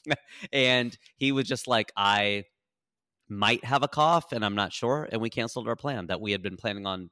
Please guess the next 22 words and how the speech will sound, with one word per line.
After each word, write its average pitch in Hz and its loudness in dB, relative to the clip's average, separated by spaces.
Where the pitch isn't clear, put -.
for 95 -6
almost 98 -4
a 95 -6
year. 90 -6
So, - -2
yeah, 202 4
we 127 2
are 165 2
still 127 -4
taking 101 -10
it 82 -10
seriously. 98 -10
That 123 4
said, 123 2
you 117 -2
know, 107 -2
that's 113 -2
the - -6
personal 113 -6
side. 101 -4
Professionally, 147 -2
things 127 0